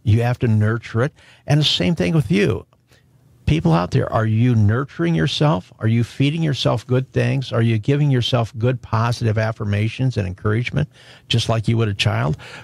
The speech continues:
Or are you waiting to have things happen good for you? If you're waiting for it,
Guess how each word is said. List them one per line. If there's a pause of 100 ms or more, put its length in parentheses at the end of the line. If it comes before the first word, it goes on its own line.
Or
are
you
waiting
to (500)
have
things
happen
good
for
you? (140)
If
you're
waiting
for
it,